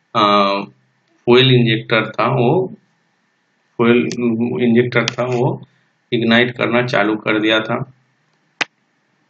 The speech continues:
fuel हमारा, अ, जो cylinder में आना चालू हो गया था। फिर वहाँ से हमारा heat addition हुआ था। फिर जब expansion चालू हुआ था, expansion के चालू होने के ठीक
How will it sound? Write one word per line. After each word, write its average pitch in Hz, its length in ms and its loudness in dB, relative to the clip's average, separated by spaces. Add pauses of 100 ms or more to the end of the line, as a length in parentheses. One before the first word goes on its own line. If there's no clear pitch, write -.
(540)
fuel 117 380 0 (140)
हमारा, 107 540 0 (460)
अ, 113 40 -4
जो 104 380 0
cylinder 110 480 0
में 107 120 -2
आना 104 240 2
चालू 107 340 0
हो 107 200 -6
गया 104 200 -2
था। 113 200 -10 (920)
फिर 156 380 2 (1400)
वहाँ 120 200 2
से 131 220 -2 (680)
हमारा 113 300 2
heat 113 180 -2
addition 113 380 0
हुआ 117 200 2
था। 117 260 -2
फिर - 260 0
जब 117 200 2
expansion 127 680 0
चालू 120 280 2
हुआ 107 220 -6
था, 120 140 -6
expansion 127 680 0
के 135 200 -2
चालू 127 360 2
होने 131 300 4
के 131 180 0
ठीक 143 340 -4